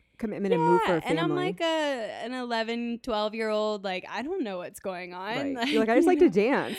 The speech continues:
Speaker 2: Yeah,
Speaker 1: <laughs>
Speaker 2: like, I don't know, I'm just here. <laughs> Like,
Speaker 1: Yeah.
Speaker 2: um, so I was never really, I was never super committed. Like, I wasn't one of those child stars that was like, "Yes, I'm a star, pick me." Like,
Speaker 1: Oh,
Speaker 2: I was
Speaker 1: wow.
Speaker 2: very shy and reclusive and just, like,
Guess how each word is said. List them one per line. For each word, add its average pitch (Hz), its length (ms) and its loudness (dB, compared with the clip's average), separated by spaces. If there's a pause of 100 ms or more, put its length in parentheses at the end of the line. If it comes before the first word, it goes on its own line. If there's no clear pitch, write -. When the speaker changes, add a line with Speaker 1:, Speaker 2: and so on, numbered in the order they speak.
(100)
Speaker 2:
Yeah, 269 340 4
Speaker 1:
<laughs> 277 160 8
Speaker 2:
like, - 180 2
I - 100 2
don't 330 200 0
know, 285 160 -2
I'm 277 140 -4
just - 180 -8
here. 247 420 -2 (120)
<laughs> 370 100 -2
Like, 330 360 2
Speaker 1:
Yeah. 202 220 2 (280)
Speaker 2:
um, 262 440 0
so 254 180 -2
I 240 180 0
was 311 240 0
never 294 380 -2
really, 254 680 -6 (520)
I 240 60 -2
was 294 140 0
never 381 200 -2
super 285 360 -6
committed. 196 580 -8
Like, 214 160 -6
I 233 80 -2
wasn't 247 320 -4
one 269 140 -4
of 240 80 -8
those 247 200 -6
child 208 340 -4
stars 190 360 -8
that 185 140 -10
was 196 120 -14
like, 190 140 -18 (400)
"Yes, 302 320 -6
I'm 277 140 -8
a 254 40 -12
star, 254 640 -6
pick 294 240 -6
me." 262 440 -2
Like, 214 180 -2
Speaker 1:
Oh, 240 60 0
Speaker 2:
I 247 80 2
was 262 160 0
Speaker 1:
wow. 139 100 -6
Speaker 2:
very 226 400 2
shy 202 480 -2
and 202 320 -4
reclusive 190 640 -12
and 185 280 -10
just, 185 200 -18
like, 185 300 -12